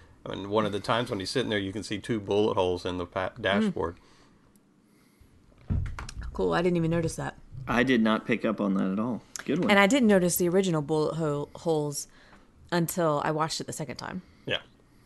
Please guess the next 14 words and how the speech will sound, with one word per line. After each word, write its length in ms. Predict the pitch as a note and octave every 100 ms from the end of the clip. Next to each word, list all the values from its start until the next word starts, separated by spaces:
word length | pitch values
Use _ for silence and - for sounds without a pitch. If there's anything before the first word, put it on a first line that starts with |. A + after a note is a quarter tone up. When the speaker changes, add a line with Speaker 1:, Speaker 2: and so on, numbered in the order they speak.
| _ _ - - _ _ -
Speaker 2:
'Cause 100 | -
I 60 | F3+
was 140 | D3+
looking 240 | D#3+ D#3+ -
for 180 | B2 G#2+
it. 60 | - - -
Speaker 1:
Yeah. 160 | G3+ C3+ - - - - -
Anyway, 280 | D#3+ G#2+ G#2
nice 260 | B2+ C3+ -
touch. 360 | C3 - - - - - - - -
Speaker 2:
It 100 | F3+
is, 300 | F#3+ F#3 C#3
it 100 | D#3
is. 320 | E3+ C#3+ -